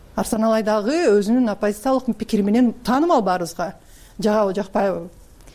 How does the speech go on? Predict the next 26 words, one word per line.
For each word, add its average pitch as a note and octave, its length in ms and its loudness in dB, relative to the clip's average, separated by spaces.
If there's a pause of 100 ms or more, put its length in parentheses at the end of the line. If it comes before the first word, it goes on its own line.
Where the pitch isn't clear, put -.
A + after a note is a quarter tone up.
(180)
Анан A#3 300 4
о-, A3 160 2
азыр A3+ 260 0
дагы G#3+ 300 0
ошол A#3 320 0
аял G#3+ 220 4
айткан G#3 340 -4
өзүнүн G3+ 240 -2
сөздөрү G#3 480 0
үчүн E4+ 220 -6 (280)
жоопкерчиликке G#3+ 840 -2 (340)
тартылуу A3+ 320 0
аракети G#3+ 380 -2
менен, A#3+ 340 2
э, G3 840 -6
жашоосу A3 380 0
менен A3 260 2 (840)
коштошкону G#3+ 500 0
көрүнүп G3+ 240 0
калды F#3+ 200 0
да. C#4 180 0 (340)
Ошон C4 200 2
үчүн D#4 180 2
мен, A#3+ 220 4
э, G#3 200 0
бул, B3 560 -2